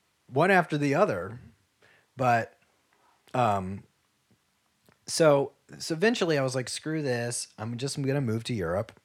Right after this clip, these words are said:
I'm gonna get a cute apartment with my friend Nick. Um, and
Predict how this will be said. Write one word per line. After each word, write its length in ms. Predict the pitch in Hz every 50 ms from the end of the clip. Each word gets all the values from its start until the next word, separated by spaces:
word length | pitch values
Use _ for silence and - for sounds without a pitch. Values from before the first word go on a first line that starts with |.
| _
I'm 140 | - 104 107
gonna 140 | 110 110 113
get 140 | 107 110 110
a 60 | 117
cute 180 | 120 - 131 127
apartment 560 | 131 - 127 120 120 104 120 120 120 123 - _ _ _ _ _ _ _
with 160 | - 113 117 117
my 120 | 131 131
friend 300 | 131 - 147 139 139 139
Nick. 400 | 131 127 123 123 127 127 - - _ _ _ _ _ _ _ _ _ _ _ _ _
Um, 460 | - 110 107 107 104 101 101 98 98 - _ -
and 540 | 110 107 107 104 104 101 101 101 104 101